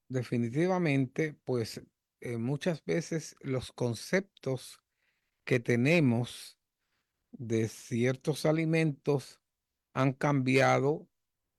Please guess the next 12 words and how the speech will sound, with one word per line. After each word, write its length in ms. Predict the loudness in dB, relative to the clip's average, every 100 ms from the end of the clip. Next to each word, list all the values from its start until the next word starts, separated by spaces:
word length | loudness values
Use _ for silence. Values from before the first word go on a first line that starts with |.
| _
¿verdad?, 400 | -10 -2 -2 -2 -4
a 160 | -6
través 560 | -4 -4 -2 -2 -4 -2
del 240 | -2 -2
tiempo, 580 | -2 0 0 -6 -12 -14 _ _ _ _ _ _ _ _ 0
y 180 | 2 6
creencias 1080 | 8 8 8 6 4 2 2 2 -8 -16 _ _ _ _ _ _ _ _
que 560 | 4 6 8 6 2 -14
se 460 | -18 -16 -4 2 4
nos 220 | 4 2
había 380 | 0 4 6 8
dado 520 | 8 8 6 4